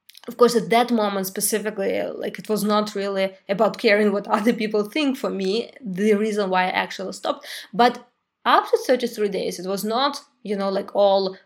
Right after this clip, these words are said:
bright and shiny. There were some struggles too. And I remember feeling like, "Oh, but I announced it." Like, you know, like, I don't want to feel like a failure in other people's eyes, you know, and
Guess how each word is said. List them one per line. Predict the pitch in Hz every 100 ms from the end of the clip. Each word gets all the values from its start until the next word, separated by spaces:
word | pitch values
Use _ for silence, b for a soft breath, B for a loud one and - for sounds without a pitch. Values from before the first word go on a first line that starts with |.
| -
bright | 190 226 214 220
and | 190
shiny. | - 247 208 190
There | 185 196
were | 196
some | - 226
struggles | 220 - 196 190 185
too. | - 330 269 254 B -
And | 233
I | 240
remember | 254 240 233 311 311 294
feeling | - 240 233 214
like, | 214
"Oh, | - 262
but | 220 226
I | 262
announced | 269 240 233 254 262 - 208
it." | 190 - -
Like, | 196 -
you | 185
know, | 196 254
like, | 233 190 - B B B -
I | 208
don't | 226 254 240
want | 220 220 220 214 - _ _ -
to | 208
feel | - 226 220 214 214 _ _
like | 208 180
a | 190 185 185
failure | - 349 359 208 190 190 - b b 208
in | 208 -
other | 240 302 330
people's | - 226 202 190
eyes, | - 185 185 214
you | 185
know, | 185 196
and | 254 202